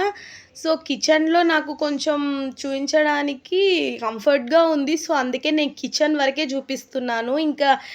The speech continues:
ఇది తప్ప ఇంకా ఇంట్లో ఏం పనులు చెయ్యరా అని మీరు అనుకోవచ్చు. చాలా పనులు ఉంటాయండి ఇంట్లో అయితే. ఇంకా అన్ని చోట్ల కెమెరా, కెమెరా ఫిక్స్ చేయడానికి నాకు ప్రాబ్లం అనమాట. So, అందుకోసం only కిచెన్ వీడియోసే చేస్తున్నాను. ఇంకా తొందరలో కూడా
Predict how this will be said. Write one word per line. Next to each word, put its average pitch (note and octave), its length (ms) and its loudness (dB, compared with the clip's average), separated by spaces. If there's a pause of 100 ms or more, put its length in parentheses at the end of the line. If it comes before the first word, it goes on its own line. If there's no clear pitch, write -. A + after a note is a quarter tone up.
(180)
ఇది C4 180 -2
తప్ప C#4 320 4
ఇంకా D4+ 320 4
ఇంట్లో C4+ 300 2
ఏం D4 160 4
పనులు C4+ 340 0
చెయ్యరా C4+ 600 4
అని C#4+ 220 2
మీరు C4 180 4
అనుకోవచ్చు. A#3+ 680 0 (120)
చాలా A3 480 0
పనులు D4 320 4
ఉంటాయండి C4+ 600 2
ఇంట్లో B3 320 -4
అయితే. B3+ 420 0
ఇంకా D4+ 200 -4
అన్ని A#3+ 240 -2
చోట్ల C#4+ 300 0 (520)
కెమెరా, B3+ 460 2
కెమెరా B3+ 340 2
ఫిక్స్ C4+ 360 -4
చేయడానికి C4+ 500 2
నాకు B3+ 380 -4 (1120)
ప్రాబ్లం A3+ 480 4
అనమాట. A#3 440 2 (600)
So, - 140 0
అందుకోసం C4+ 720 4
only C4 300 4
కిచెన్ C4+ 420 0
వీడియోసే C4+ 520 4
చేస్తున్నాను. B3+ 760 0
ఇంకా D4+ 200 -2
తొందరలో A#3+ 580 -2
కూడా B3 240 0